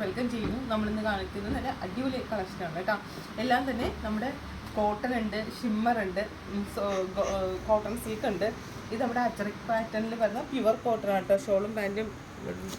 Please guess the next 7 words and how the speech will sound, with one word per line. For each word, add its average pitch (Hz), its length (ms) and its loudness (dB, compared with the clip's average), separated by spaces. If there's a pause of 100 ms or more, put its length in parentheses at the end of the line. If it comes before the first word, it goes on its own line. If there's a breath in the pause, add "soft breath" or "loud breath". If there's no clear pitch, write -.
ടോപ്പും 185 320 2
എല്ലാം 196 320 2
തന്നെ 214 240 2
നല്ല 196 160 0 (120)
കോട്ടണിലാണ്, 202 580 0 (460 loud breath)
അച്ചറിക് 202 440 -2
പ്രിൻറ്റിലാണ് 214 480 2